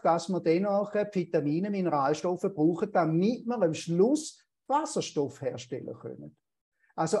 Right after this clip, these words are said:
alles, was wir ins Maul nehmen letztendlich, wird in Wasserstoff umgebaut. Dann brauchen wir einen Transporter, das ist so ein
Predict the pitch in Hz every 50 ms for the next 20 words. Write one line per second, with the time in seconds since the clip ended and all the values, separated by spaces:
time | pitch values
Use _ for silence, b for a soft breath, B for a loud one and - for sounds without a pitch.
0 | - - - 156 170 208 262 302 - - 247 226 214 190 - 202 196 180 175 -
1 | 170 156 123 - 160 156 156 165 175 185 202 226 240 233 233 226 226 220 226 220
2 | 220 208 202 208 202 - - - 185 180 190 208 196 190 - 226 262 320 - -
3 | b b b b b _ - 135 147 165 165 165 220 220 220 226 220 226 226 220
4 | - 185 - - - 139 131 123 123 - 135 120 113 - - - - 50 50 53
5 | - - _ _ _ _ _ _ _ _ _ _ _ b b b b b b b
6 | _ 180 180 175 226 233 247 240 - 240 214 202 175 170 160 156 - 160 156 151
7 | 147 - - - 160 147 147 165 196 196 - 254 247 247 190 160 - 180 156 180
8 | 170 156